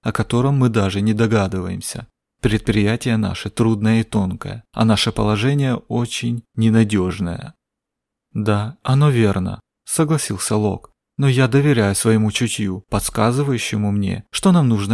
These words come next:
идти навстречу опасности с улыбкой на лице. Знаешь, Жан,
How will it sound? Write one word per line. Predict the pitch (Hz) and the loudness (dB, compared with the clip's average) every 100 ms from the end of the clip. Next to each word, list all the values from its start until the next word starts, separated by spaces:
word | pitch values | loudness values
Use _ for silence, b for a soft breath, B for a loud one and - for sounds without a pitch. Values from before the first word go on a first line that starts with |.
| 117 | -2
идти | 135 - 113 | -6 -4 -2
навстречу | 101 101 - 107 101 104 | 0 -2 -2 -2 -2 -4
опасности | - 107 - 131 - 143 143 | -4 -6 -6 -8 -6 -8 -2
с | - | 2
улыбкой | 202 127 101 107 | 4 2 0 0
на | 104 | 2
лице. | 104 110 - 95 104 - _ - | 2 0 -2 -6 -10 -16 _ -6
Знаешь, | 110 104 113 127 160 - - | -4 0 2 2 0 -6 -6
Жан, | 113 117 95 101 | -4 -2 -2 -4